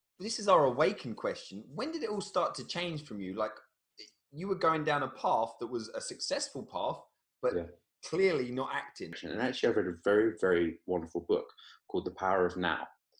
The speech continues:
Speaker 2: by
Speaker 1: Oh, yeah.
Speaker 2: Eckhart Tolle. It's a wonderful book, and, uh, I just had a very, very present experience where I, I realized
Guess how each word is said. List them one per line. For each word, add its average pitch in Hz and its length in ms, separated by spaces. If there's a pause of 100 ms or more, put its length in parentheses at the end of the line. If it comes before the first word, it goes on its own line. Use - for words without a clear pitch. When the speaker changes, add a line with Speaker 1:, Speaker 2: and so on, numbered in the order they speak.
(240)
Speaker 2:
by 82 120
Speaker 1:
Oh, - 20
yeah. - 160
Speaker 2:
Eckhart 92 320
Tolle. 80 420 (640)
It's - 320
a 92 80
wonderful 101 400
book, - 320 (100)
and, 87 460 (100)
uh, 82 380 (1300)
I 107 80
just 98 180
had 107 140
a 95 60
very, 104 320
very 92 240
present 87 420
experience 76 720
where 82 440 (100)
I, 73 60
I - 20
realized 80 600